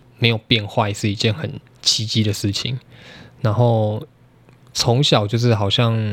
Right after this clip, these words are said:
因为我家的教育就很像，哎，那些事情是大人的事，不关小孩子的事，所以我们就是会在旁边去看，然后去观察，然后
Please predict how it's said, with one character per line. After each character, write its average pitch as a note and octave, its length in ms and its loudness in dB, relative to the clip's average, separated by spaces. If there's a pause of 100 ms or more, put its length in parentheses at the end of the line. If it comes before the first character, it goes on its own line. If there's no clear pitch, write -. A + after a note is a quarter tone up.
(280)
因 C3 100 2
为 - 0 -
我 C3 140 2
家 A#2+ 180 2
的 A2+ 60 2
教 A2 200 2
育 G#2+ 40 0
就 A2 80 2
很 G2 100 -2
像， G2+ 180 -2
哎， G#2 140 -6
那 G#2+ 100 0
些 A2 140 2
事 G#2+ 180 0
情 A2 180 -4
是 A2 120 -2
大 G2+ 240 0
人 G#2+ 80 -4
的 G#2 120 -4
事， G2+ 260 -2 (100)
不 - 80 -4
关 G#2 220 0
小 A2 120 0
孩 F#2+ 140 -2
子 F#2+ 120 -4
的 F#2+ 60 -4
事， G#2+ 300 -4
所 G2+ 180 -2
以 G2+ 120 0
我 G#2 120 -4
们 G2+ 120 -4
就 G#2+ 180 2
是 G#2 220 0
会 G#2+ 220 -2
在 G2+ 280 -2 (260)
旁 G2+ 200 0
边 G#2 300 -4 (180)
去 - 220 -10
看， G2 260 0
然 G2 100 -6
后 G2 80 -4
去 G#2 80 -2
观 G2 280 -2
察， A#2 300 -6 (160)
然 A#2+ 220 2
后 C3 600 2